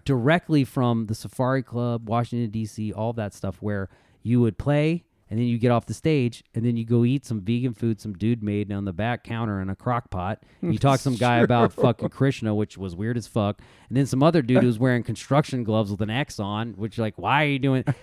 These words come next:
Speaker 1: It was just a
Speaker 2: <laughs>
Speaker 1: weird place, but you learn that that, that it isn't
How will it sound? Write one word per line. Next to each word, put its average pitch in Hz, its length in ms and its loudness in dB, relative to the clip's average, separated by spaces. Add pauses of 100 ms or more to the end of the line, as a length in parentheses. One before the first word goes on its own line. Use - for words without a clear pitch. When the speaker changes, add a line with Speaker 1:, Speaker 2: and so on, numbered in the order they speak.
Speaker 1:
It 175 100 4
was 240 180 6
just 247 180 -4
a 233 100 2
Speaker 2:
<laughs> - 0 -
Speaker 1:
weird 214 420 4 (420)
place, 240 340 4
but 160 300 0
you 160 180 2
learn 160 580 4
that 123 280 -2 (840)
that, 139 280 4
that 131 280 4
it 139 140 6
isn't 151 460 6